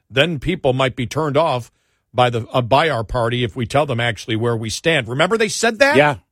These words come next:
Speaker 1: They
Speaker 2: We
Speaker 1: were
Speaker 2: don't, we don't want to take a position
Speaker 1: Right. We don't
Speaker 2: because we don't want to turn people away. This is, I'm convinced now the reason they canceled their convention in Dallas is because they couldn't decide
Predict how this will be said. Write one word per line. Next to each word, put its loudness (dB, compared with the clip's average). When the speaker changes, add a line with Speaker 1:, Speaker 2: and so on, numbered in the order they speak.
Speaker 1:
They 6
Speaker 2:
We 6
Speaker 1:
were 6
Speaker 2:
don't, 2
we 2
don't 2
want 2
to 0
take 4
a -4
position 0
Speaker 1:
Right. -4
We -2
don't -2
Speaker 2:
because 6
we 4
don't 0
want -2
to -4
turn 2
people -2
away. 0
This 4
is, -2
I'm 6
convinced 2
now 0
the 2
reason 0
they 0
canceled -2
their 0
convention -2
in -4
Dallas -2
is -8
because 2
they -2
couldn't -2
decide -2